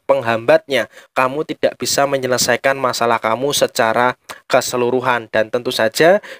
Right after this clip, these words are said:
di sini saya sampaikan kepada teman-teman Pisces, memang usaha dan juga upaya yang ada di dalam diri kamu untuk menyelesaikan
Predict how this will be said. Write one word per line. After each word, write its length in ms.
di 80
sini 240
saya 240
sampaikan 640
kepada 320
teman-teman 480
Pisces, 480
memang 400
usaha 480
dan 240
juga 320
upaya 640
yang 240
ada 240
di 80
dalam 320
diri 240
kamu 400
untuk 320
menyelesaikan 800